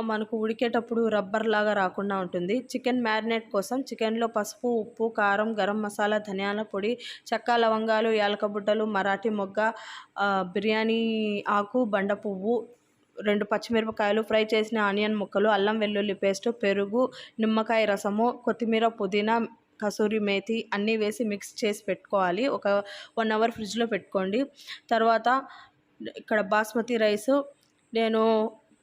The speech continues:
కేజీ చికెన్కి టూ గ్లాసెస్ బాస్మతి రైస్ని నానబెట్టి ఉంచుకున్నాను.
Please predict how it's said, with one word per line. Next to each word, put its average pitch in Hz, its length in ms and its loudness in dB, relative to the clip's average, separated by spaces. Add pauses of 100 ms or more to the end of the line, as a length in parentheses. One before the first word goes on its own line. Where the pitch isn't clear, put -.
(240)
కేజీ 240 280 4
చికెన్కి 240 580 0
టూ 247 200 2
గ్లాసెస్ 220 500 2 (420)
బాస్మతి 214 480 0
రైస్ని 214 440 2 (360)
నానబెట్టి 226 460 2
ఉంచుకున్నాను. 202 580 -2